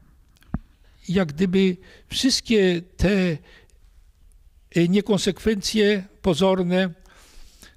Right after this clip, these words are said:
tych dwóch składowych nowej cywilizacji, czyli tego wielkiego resetu cy-, y, ekonomicznego i tej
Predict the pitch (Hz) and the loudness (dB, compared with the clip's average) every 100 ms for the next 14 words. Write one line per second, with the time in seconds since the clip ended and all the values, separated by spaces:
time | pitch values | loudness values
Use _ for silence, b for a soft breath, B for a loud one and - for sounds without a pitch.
0 | _ - 175 160 196 - - 165 185 175 | _ -2 0 0 -4 -2 -2 2 2 2
1 | 170 - - _ _ _ 151 175 160 - | -2 -4 -18 _ _ _ -2 0 0 -2
2 | 165 160 156 151 160 - 160 160 147 151 | -4 -2 0 0 0 -4 -6 -4 -2 -2
3 | 147 156 131 170 151 151 143 165 160 131 | 0 0 0 0 2 2 0 -2 -4 -4
4 | - 160 160 151 147 139 135 156 156 151 | -4 -2 -2 2 2 2 0 -2 -2 0
5 | 151 151 - 160 147 147 185 151 147 - | 0 -2 -2 -2 0 0 0 -2 -2 0
6 | 151 143 147 151 | 0 0 -2 -6